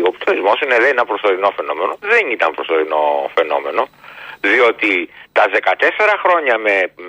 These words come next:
μηδενικά επιτόκια και πιστωτική επέκταση, τεράστια πιστωτική επέκταση,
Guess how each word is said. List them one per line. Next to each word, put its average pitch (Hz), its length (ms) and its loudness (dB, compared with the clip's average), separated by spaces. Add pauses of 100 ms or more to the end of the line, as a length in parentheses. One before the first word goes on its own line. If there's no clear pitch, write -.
(280)
μηδενικά 107 580 2 (220)
επιτόκια 98 640 0 (540)
και - 180 -2
πιστωτική 120 920 0
επέκταση, 110 540 -2
τεράστια 214 640 0
πιστωτική 85 580 -10 (500)
επέκταση, 90 500 0